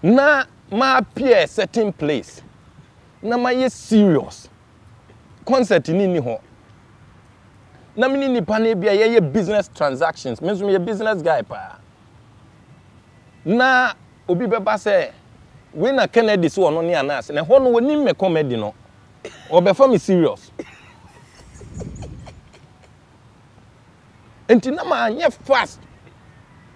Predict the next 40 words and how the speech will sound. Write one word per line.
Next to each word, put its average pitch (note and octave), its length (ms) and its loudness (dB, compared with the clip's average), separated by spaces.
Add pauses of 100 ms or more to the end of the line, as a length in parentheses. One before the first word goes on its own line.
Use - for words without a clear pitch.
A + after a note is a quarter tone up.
(460)
A D#4 100 4
meyi A3+ 280 4
man, G#3+ 180 -2
anaasɛ A3+ 480 -4
koraa A#3 260 0
team G#3+ 220 4
ne G#3+ 60 2
frɛ F3 340 4
me, C#3+ 80 -2
Tiger G#3+ 320 -2
Eye G3+ 200 2
frɛ F3 280 -2
me D#3+ 80 -6
sɛ E3 220 -6
B G#3+ 100 -4
B G3 160 -4
C D#3+ 160 -6
fo E3 140 -4
aba E3+ 260 0
ɛbɛyɛ D3+ 400 -2
interview C3 460 -6
nti D3+ 100 -12
wɔ D#3+ 140 0
sɛ A#3 180 -8
meba C3+ 280 -2 (460)
na G3 100 2
mbɛyi A#3+ 340 2
me G#3+ 100 2
ho F#3+ 140 0
a F#3 40 0
na G#3 140 -2
ɛkɔ G3+ 260 -4
viral. E3+ 500 -2 (420)
Because A#3 340 2
na C#4 140 4
sikafoɔ B3+ 600 2
bebree E3 300 4
na E3+ 140 -2
target E3+ 420 -2
Anas. C3 480 -6